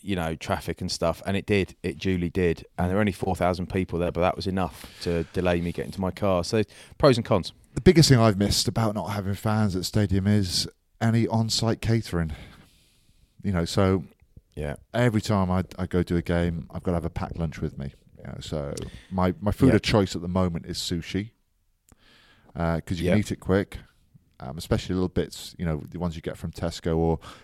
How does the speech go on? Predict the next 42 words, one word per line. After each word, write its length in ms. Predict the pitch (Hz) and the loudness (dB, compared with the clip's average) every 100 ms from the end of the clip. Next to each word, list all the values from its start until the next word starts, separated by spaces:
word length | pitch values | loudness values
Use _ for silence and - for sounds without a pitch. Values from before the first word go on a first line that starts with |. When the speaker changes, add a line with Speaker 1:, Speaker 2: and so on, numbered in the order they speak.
| - | -8
Speaker 2:
if 80 | 95 | -6
I'm 40 | |
feeling 240 | - 85 82 | 0 0 2
really 180 | 92 | 2
posh, 340 | 85 - - - | 0 -4 -4 -2
M 140 | 82 | 0
and 100 | 82 | 0
S. 400 | 73 69 - - _ - - | -2 -4 -12 -18 _ -20 -6
Um, 200 | 80 82 | -4 -2
one 160 | 85 131 | 4 4
Speaker 1:
Oh, 80 | 127 | 6
Speaker 2:
bite, 220 | 85 98 | 4 2
Speaker 1:
God. 100 | 90 - - | 0 -10 -4
Here 80 | |
Speaker 2:
one 80 | 101 | -4
Speaker 1:
we 60 | 98 | 0
go. 100 | 80 | 0
Speaker 2:
bite, 220 | 90 - - _ _ _ - | 0 -2 -10 _ _ _ -12
one 200 | 92 87 | -6 -6
piece, 420 | 104 98 - - - | -4 -6 -8 -14 -10
you 80 | 78 | -6
know, 100 | 78 | -6
so 240 | - 87 | -2 0
you've 160 | 85 85 | 0 0
got, 160 | 80 | -2
like, 140 | 78 - | -4 -6
five 280 | - 95 80 | 0 0 2
Speaker 1:
Yeah. 160 | 82 95 | 2 4
Speaker 2:
bites. 240 | 92 - - - - - - - - - - _ | 2 -2 -10 -20 -20 -20 -20 -20 -20 -20 -20 _
Um, 460 | 101 107 107 101 - _ _ _ _ | 0 2 0 -8 -14 _ _ _ _
and 80 | 113 | -2
I 60 | 120 | 2
got 100 | 117 | 4
the 40 | 110 | 4
ability 460 | 117 113 - 104 | 6 4 2 0
to 260 | - 107 95 113 | 2 2 2 0
eat 100 | 98 | -2
like 160 | 98 | -2
a 60 | 107 | -2
crocodile 540 | - 107 107 87 85 | -2 -4 0 0 2
as 100 | 82 | 0
well, 260 | 95 90 | 0 0